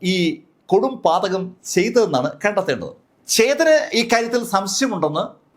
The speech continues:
വർഷിതയുടെ മാതാപിതാക്കൾ പോലീസിനോട് പറഞ്ഞിട്ടുണ്ട്. അതുകൊണ്ട് തന്നെ പോലീസ് ചേതനെ ചോദ്യം ചെയ്യാനായി സ്റ്റേഷനിലേക്ക് വിളിപ്പിച്ചു.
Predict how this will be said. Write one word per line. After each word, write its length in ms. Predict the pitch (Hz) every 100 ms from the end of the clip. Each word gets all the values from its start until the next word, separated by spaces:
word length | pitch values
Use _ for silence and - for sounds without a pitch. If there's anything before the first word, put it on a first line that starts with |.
| _ _ 214
വർഷിതയുടെ 420 | 240 269 269 247 - 160
മാതാപിതാക്കൾ 600 | 180 233 226 202 196 190
പോലീസിനോട് 480 | 208 208 208 214 208
പറഞ്ഞിട്ടുണ്ട്. 420 | 160 156 175 117 - - _ -
അതുകൊണ്ട് 260 | 262 330 294
തന്നെ 140 | 262
പോലീസ് 480 | 262 202 220 196 165 156 -
ചേതനെ 500 | 233 262 170 85 - _ _ -
ചോദ്യം 320 | 254 269 180
ചെയ്യാനായി 320 | 185 143 139
സ്റ്റേഷനിലേക്ക് 500 | - 170 160 160 151
വിളിപ്പിച്ചു. 360 | 120 95 107